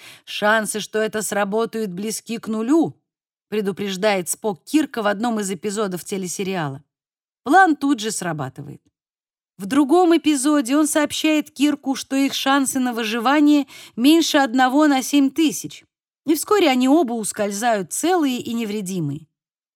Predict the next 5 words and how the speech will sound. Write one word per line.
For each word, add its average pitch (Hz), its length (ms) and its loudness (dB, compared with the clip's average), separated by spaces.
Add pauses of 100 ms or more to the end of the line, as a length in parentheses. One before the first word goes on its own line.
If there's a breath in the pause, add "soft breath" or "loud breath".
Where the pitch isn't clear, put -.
(400)
В - 120 -18
третьем 302 420 4
эпизоде 254 640 0 (260)
Спок 339 320 -2
утверждает, 277 840 0